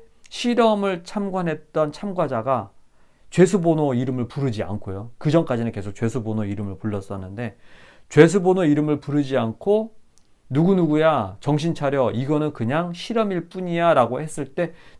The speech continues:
그제서야 그 이름을 불러주니까 정신을 차렸다라고 하는 내용이 있었어요. 이 실험 자체가 굉장히 위험했던 실험이었던 거죠. 결국에는 완료는 하지는 못하고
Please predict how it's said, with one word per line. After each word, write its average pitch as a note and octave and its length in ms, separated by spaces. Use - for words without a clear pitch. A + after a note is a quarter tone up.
그제서야 A3 800
그 F#3 120
이름을 D3 360
불러주니까 A#2 880
정신을 B2+ 440
차렸다라고 D#3 640
하는 G2+ 180
내용이 F#2+ 280
있었어요. F2+ 340
이 E3 180
실험 A3 380
자체가 D3 640
굉장히 C3+ 480
위험했던 A#2+ 640
실험이었던 F#2+ 600
거죠. F#2 220
결국에는 D#3 880
완료는 F3+ 460
하지는 E3+ 480
못하고 G#2+ 760